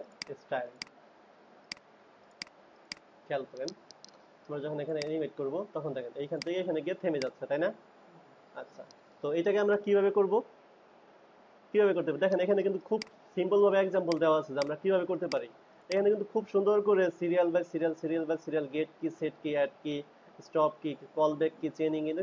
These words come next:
সবগুলো কিন্তু সুন্দর সুন্দর, কিন্তু এগুলো আপনাদের খুব বেশি দরকার লাগবে না। কিন্তু আপনার দরকার লাগবে হলো height, ফিট, slide, add class, remove class, এগুলো আপনাদের দরকার লাগবে। কিন্তু এগুলো সব কিছু লাগবে না এখন, মানে, এখন যতটুকু আপনাদের, মানে, জানা আছে এতটুকুর মধ্যে এতটুকুই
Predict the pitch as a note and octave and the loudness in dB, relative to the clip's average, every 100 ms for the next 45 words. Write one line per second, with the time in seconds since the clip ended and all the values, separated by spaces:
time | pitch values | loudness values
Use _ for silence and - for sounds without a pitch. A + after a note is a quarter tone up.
0 | - A3+ G#3 A3 G#3 - - G3+ A3 G3 | -2 0 2 0 -2 -8 -6 -4 -2 -2
1 | G3 E3+ C#3+ F3+ G3+ G#3 G#3+ G#3+ G#3+ G#3 | -2 -2 -2 2 4 6 4 4 2 2
2 | G3+ G3+ G3+ F#3+ G3+ G3 F#3 C#3+ B2+ B2 | 0 2 0 0 2 4 4 2 -6 -4
3 | E3+ F3 F#3+ F#3+ E3+ F3 G3 G3 F3+ F#3 | -6 -2 0 2 0 2 0 0 0 -2
4 | F#3 F#3+ - - - - - C#3+ D3+ D#3 | 0 -2 -4 -20 -20 -20 -20 -2 0 2
5 | D#3+ - - - - - D3+ D3+ - D#3 | -2 -10 -20 -20 -16 -2 -2 -2 -6 -2
6 | D3 C#3+ - - - - - D3+ - D3+ | 0 0 -4 -20 -20 -8 -4 -4 0 -2
7 | C#3 D#3+ D#3 D3+ C#3 - E3 F#3+ F#3 F#3 | 0 0 0 2 -2 0 2 4 4 4
8 | F#3 A#3+ - - - E3 - G3 C#3+ C#3 | 2 2 0 -20 2 2 4 2 2 0
9 | E3+ F#3 G3 A3 A3 G3 F#3+ G3 F#3 E3+ | 0 2 2 2 0 -2 -2 2 4 4
10 | C#3+ C3 B2+ B2+ - - C3+ D3+ F#3+ F#3 | 2 0 -2 -4 -8 -8 -2 0 0 -2
11 | F#3+ G3+ F#3+ F3+ F#3 F3+ F3 E3+ E3 D3+ | -2 0 4 4 4 2 2 2 2 2
12 | D#3 F#3 F#3 F3+ E3+ F3 F3+ E3 F3 G3+ | 6 6 6 2 -2 -2 -2 -2 0 0
13 | G#3 G3 F3 G#3 | -2 -4 0 2